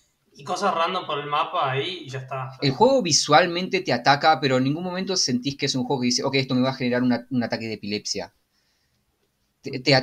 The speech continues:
Speaker 1: Eso
Speaker 2: ataca en el
Speaker 1: será.
Speaker 2: sentido
Speaker 1: <laughs>
Speaker 2: No, no, porque, porque al mismo tiempo el juego se ve como un juego de PlayStation uno, no es que tenés
Speaker 1: Mm.
Speaker 2: partículas por todos lados y luces. Es, es, las texturas son horribles y son llamativas, son chillonas,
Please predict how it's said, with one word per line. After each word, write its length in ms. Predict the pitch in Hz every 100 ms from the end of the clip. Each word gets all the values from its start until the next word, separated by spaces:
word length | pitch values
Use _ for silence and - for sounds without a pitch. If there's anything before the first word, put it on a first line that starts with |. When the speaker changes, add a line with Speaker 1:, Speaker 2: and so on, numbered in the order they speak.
| 165
Speaker 1:
Eso 200 | 160 190
Speaker 2:
ataca 140 | 190 143
en 80 |
el 60 | 127
Speaker 1:
será. 0 |
Speaker 2:
sentido 640 | - - 311 330 262 240 269
Speaker 1:
<laughs> 720 | - - - 277 - - -
Speaker 2:
No, 200 | 240 269
no, 220 | 269 240
porque, 480 | 208 208 208 185 - -
porque 160 | 156 170
al 60 |
mismo 140 | 233 240
tiempo 160 | 240
el 40 | 226
juego 120 | 226
se 80 | 190
ve 60 |
como 140 | 196 190
un 40 |
juego 140 | 196 185
de 80 | 139
PlayStation 340 | 156 156 139
uno, 160 | 160 123
no 60 |
es 40 | 131
que 60 | 120
tenés 420 | 120 120 - -
Speaker 1:
Mm. 200 | 160 147
Speaker 2:
partículas 480 | 120 - 139 135 123
por 140 | 117
todos 220 | 135 123
lados 400 | 120 120 120 110
y 60 | 110
luces. 360 | 113 113 104 110
Es, 200 | 117 -
es, 160 | 123
las 120 | 117 -
texturas 340 | 127 175 175
son 100 | 156
horribles 640 | 131 131 151 135 131 131 -
y 40 |
son 140 | - 123
llamativas, 460 | 120 110 135 117
son 120 | 127
chillonas, 560 | 123 120 135 123 127